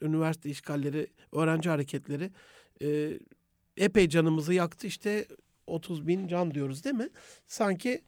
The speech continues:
aynı süreç yeniden başlatılıyor dış mihraklar tarafından. Sayın Cumhurbaşkanımızın dediği bu yeni bir kurtuluş savaşı veriyoruz, e, cümlesini şey yapmamak lazım, abartılı bulmamak ve bundaki hakikati anlamak lazım. Dört bir koldan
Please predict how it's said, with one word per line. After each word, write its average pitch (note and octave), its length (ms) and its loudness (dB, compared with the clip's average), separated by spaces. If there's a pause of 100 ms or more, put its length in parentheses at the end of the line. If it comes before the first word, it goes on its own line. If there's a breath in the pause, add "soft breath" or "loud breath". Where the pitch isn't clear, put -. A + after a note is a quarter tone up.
(300 soft breath)
aynı A3 320 4
süreç F#3+ 480 -2
yeniden F3 440 2
başlatılıyor D#3+ 640 -2
dış D#3+ 200 -2
mihraklar D#3 460 0
tarafından. D3+ 580 -2 (340 loud breath)
Sayın F3+ 220 2
Cumhurbaşkanımızın E3 800 0
dediği E3 320 2
bu D#3+ 120 4
yeni D#3 240 2
bir D#3 60 0
kurtuluş E3+ 400 -4
savaşı D#3 460 -2 (380 loud breath)
veriyoruz, E3 640 4 (420 soft breath)
e, C#3+ 400 2 (400)
cümlesini E3+ 680 2 (200)
şey - 180 0
yapmamak C#3 460 0
lazım, C3+ 340 -4
abartılı E3 540 0
bulmamak F3+ 440 0
ve D#3+ 120 0
bundaki E3 340 0
hakikati E3 580 -4 (300 loud breath)
anlamak E3 440 2
lazım. D#3+ 360 -2
Dört G#3+ 280 4
bir D#3 100 0
koldan E3 460 -2